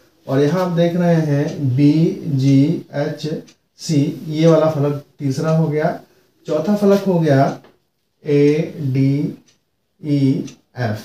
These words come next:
इसके बाद नीचे और ऊपर की सतहें जैसे कि ईजीएचएफ़ और ऊपर की सतह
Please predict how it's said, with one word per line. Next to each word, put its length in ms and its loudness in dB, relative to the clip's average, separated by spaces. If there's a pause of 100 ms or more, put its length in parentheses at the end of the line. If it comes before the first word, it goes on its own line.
(680)
इसके 220 -2
बाद 220 6
नीचे 400 0
और 160 6
ऊपर 260 2
की 120 -2
सतहें 580 0 (500)
जैसे 360 0
कि 420 -2 (1500)
ईजीएचएफ़ 2500 -4 (540)
और 280 -4
ऊपर 280 2
की 160 -2
सतह 440 -2